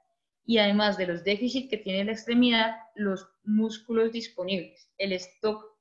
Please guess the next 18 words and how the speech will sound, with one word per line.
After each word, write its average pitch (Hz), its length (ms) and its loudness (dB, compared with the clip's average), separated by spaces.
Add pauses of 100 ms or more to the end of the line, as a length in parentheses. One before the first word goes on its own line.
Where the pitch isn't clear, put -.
(120)
residual, 220 540 2 (380)
porque 214 260 -4
si 208 160 -4
bien 208 200 2
hay 226 120 2
lesiones 240 560 -2
muy 254 160 4
puntuales, 240 760 0
hay 190 140 -8
lesiones 190 360 -8
muy 208 180 0
extensas, - 720 -8
y 202 60 -14
estas 196 180 -6
lesiones 220 380 -6
tan 220 140 -2
extensas 214 520 -6
dejan 190 320 -6